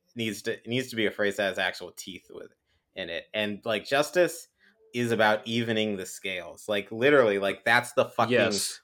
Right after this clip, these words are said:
Speaker 1: lady with the fucking scale is the idea, like, the idea of justice is that somebody, there is a natural balance,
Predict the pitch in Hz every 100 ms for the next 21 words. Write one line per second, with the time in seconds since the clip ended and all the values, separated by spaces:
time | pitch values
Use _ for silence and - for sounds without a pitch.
0 | - 101 117 123 123 120 123 123 _ -
1 | 104 107 107 101 - 98 98 - 127 151
2 | 131 120 - 143 110 90 95 107 98 -
3 | 117 110 101 120 120 98 95 - _ _
4 | 101 - 110 107 101 123 151 113 131 135
5 | 113 - 110 107 98 127 139 135 120 113
6 | _ _ 110 110 107 104 104 113 - 117
7 | 104 - 98 110 107 -